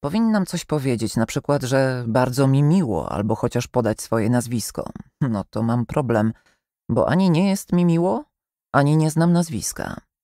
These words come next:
Ręce drżą mi coraz bardziej. Policjantka uśmiecha się w sposób, który ma za zadanie uśpić mój lęk.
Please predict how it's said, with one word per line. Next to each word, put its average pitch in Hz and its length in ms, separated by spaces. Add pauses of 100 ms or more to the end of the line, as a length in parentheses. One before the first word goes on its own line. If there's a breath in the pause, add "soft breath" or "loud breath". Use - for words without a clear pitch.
(240)
Ręce 113 340
drżą 123 480
mi 131 180
coraz 120 300
bardziej. - 580 (300)
Policjantka 220 600
uśmiecha 180 500
się 135 180
w - 60
sposób, - 440
który 147 280
ma 147 280
za 170 120
zadanie 151 500
uśpić - 460
mój 143 220
lęk. - 540